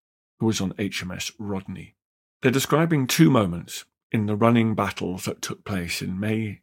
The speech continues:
nineteen forty-one against the super battleship Bismarck, the pride of Adolf Hitler's German Kriegsmarine. In this very special episode of Dan Snow's History, I'm gonna be talking you through the hunt for the Bismarck and the battle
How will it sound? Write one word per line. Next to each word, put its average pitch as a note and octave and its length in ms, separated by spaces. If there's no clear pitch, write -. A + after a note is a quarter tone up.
nineteen A2+ 300
forty-one F#2 600
against A2+ 460
the A#2+ 80
super B2+ 300
battleship - 640
Bismarck, - 540
the - 60
pride F#2 380
of E2+ 280
Adolf G2 280
Hitler's F#2 440
German F#2 440
Kriegsmarine. E2+ 720
In D#3+ 120
this D#3+ 120
very C3+ 140
special A2 300
episode A2 280
of A#2+ 80
Dan F#2+ 180
Snow's G2 280
History, F#2+ 300
I'm A2 220
gonna A#2 80
be A#2 100
talking A2+ 340
you G2+ 120
through D3 260
the - 100
hunt - 360
for - 80
the G2 100
Bismarck D3 480
and F#2+ 160
the F#2 60
battle - 480